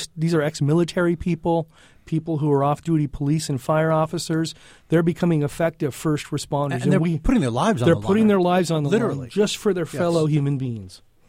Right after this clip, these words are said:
Speaker 1: right?
Speaker 2: Right.
Speaker 1: Okay. A year from now, we're gonna beat each other's throats over this, is essentially what this is gonna be.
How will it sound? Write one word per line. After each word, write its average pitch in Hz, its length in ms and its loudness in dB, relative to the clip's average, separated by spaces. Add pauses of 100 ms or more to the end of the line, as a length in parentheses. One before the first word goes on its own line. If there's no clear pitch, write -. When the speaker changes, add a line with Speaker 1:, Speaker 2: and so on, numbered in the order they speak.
(380)
Speaker 1:
right? 131 120 -4
Speaker 2:
Right. 147 160 -4 (380)
Speaker 1:
Okay. 139 360 -6 (280)
A 180 100 -2
year 190 280 2
from 180 200 0
now, 165 220 4
we're 151 140 2
gonna 156 180 2
beat 143 180 -4
each 135 180 -8
other's 131 240 -4
throats 127 380 -6
over 110 200 -8
this, - 300 -18 (160)
is 127 160 -8
essentially 123 440 -4
what 123 180 -6
this 127 180 -8
is 120 100 -10
gonna 113 180 -8
be. 110 260 -10